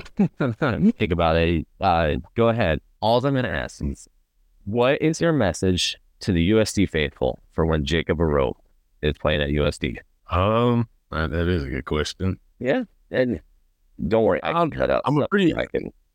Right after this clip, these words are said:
Speaker 2: <laughs> Not, I'm a, I'm a pretty open guy, so, I mean, <clears throat>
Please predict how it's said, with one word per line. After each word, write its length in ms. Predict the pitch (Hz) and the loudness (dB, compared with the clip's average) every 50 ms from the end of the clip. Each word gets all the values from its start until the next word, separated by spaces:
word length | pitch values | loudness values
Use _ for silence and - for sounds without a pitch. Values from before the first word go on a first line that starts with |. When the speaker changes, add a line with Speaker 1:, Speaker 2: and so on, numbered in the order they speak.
| _ _ _ _ _ _ | _ _ _ _ _ _
Speaker 2:
<laughs> 160 | - 78 - - - - | -10 -10 -10 -10 -10 -4
Not, 540 | - 131 113 - 139 113 101 95 - - - - _ _ _ _ _ _ _ _ _ _ | -2 -2 0 0 -2 -2 -2 -4 -6 -10 -10 -10 _ _ _ _ _ _ _ _ _ _
I'm 140 | - 113 135 | -2 0 0
a, 40 | 139 | 2
I'm 160 | 123 120 139 | 2 2 0
a 100 | 139 120 | 0 0
pretty 220 | 113 151 156 135 127 | 0 2 2 4 4
open 260 | 123 120 113 104 101 | 2 2 0 0 0
guy, 240 | 98 92 87 80 80 | 2 2 0 0 0
so, 180 | - - 113 | 0 0 0
I 100 | 107 110 | 2 2
mean, 260 | 110 110 117 113 113 113 | 2 2 2 2 0 -2
<clears throat> 40 | _ | _